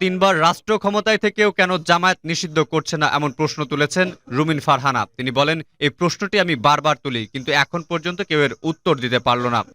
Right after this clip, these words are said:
বিএনপি কেন জামায়াতের সঙ্গ ছাড়ছে না এমন প্রশ্নের উত্তরে তিনি বলেন, তর্কের খাতিরে বলছি, আমরা তো খারাপ, তাই জামায়াতকে নিয়ে আসছি।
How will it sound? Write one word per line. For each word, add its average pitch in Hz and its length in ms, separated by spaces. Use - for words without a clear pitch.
বিএনপি 202 320
কেন 254 120
জামায়াতের 202 440
সঙ্গ 180 180
ছাড়ছে 185 320
না 202 140
এমন 165 220
প্রশ্নের 175 360
উত্তরে 143 300
তিনি 147 200
বলেন, 165 180
তর্কের 185 380
খাতিরে 151 360
বলছি, 135 260
আমরা 160 240
তো 165 140
খারাপ, 127 200
তাই 160 120
জামায়াতকে 175 500
নিয়ে 131 180
আসছি। 123 200